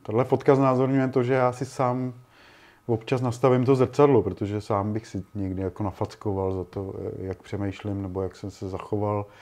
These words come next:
a tak. I když teď v poslední době fakt, eh,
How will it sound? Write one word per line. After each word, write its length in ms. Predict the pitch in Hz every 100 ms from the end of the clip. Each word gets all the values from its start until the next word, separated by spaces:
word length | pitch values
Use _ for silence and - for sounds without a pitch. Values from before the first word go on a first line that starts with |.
| - - - - - -
a 60 |
tak. 300 | 101 98 101
I 40 | 113
když 200 | 107 110
teď 260 | 117 117
v 40 | -
poslední 420 | 110 - 110 110
době 200 | 104 110
fakt, 300 | 107 107 - -
eh, 40 | -